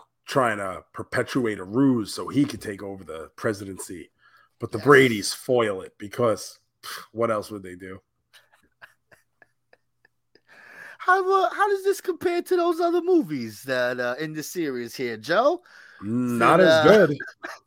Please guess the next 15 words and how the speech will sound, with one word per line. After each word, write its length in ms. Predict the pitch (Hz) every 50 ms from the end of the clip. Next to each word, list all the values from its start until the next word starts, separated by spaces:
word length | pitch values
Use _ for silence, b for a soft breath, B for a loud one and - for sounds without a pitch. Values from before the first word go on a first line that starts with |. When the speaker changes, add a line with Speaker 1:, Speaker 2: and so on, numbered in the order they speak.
| - - - - - - - - - - - - - - - - - _ _ _ _ _ B B B B B B -
Speaker 2:
No, 280 | 240 269 311 320 294 -
it 60 | -
Speaker 1:
You 60 | 185
know, 80 | 226 226
Speaker 2:
doesn't 200 | 202 226 214 - -
Speaker 1:
I, 40 | 233
Speaker 2:
hold 220 | 220 214 185 202
up. 120 | 208 - - _ B B B B _
Speaker 1:
you 140 | 139 135 185
know 120 | 233 262
what's 240 | 277 294 254 - -
funny 280 | - 233 254 220 185 165
is 180 | 147 147 143 -
I, 180 | - 135 139 - -
I, 140 | - 156